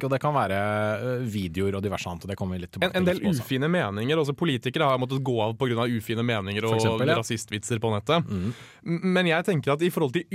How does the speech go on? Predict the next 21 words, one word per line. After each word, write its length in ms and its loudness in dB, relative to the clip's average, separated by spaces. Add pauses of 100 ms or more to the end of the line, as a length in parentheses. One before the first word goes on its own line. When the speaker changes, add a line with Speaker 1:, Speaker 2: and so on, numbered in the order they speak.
(140)
Speaker 2:
ukritiske 580 -4
ting 300 -2
folk 260 -2
deler, 320 2
så 140 0
har 80 4
vi 80 -6
to 100 0
kategorier. 400 -2 (220)
Speaker 1:
Ja. 100 4
Speaker 2:
To 80 6
kategorier. 380 2 (180)
Den 220 2
ene 180 0 (160)
er, 160 0
eh, 460 0
nei, 80 -2
tre 260 0
faktisk. 460 -6 (260)
Den 160 2
ene 300 2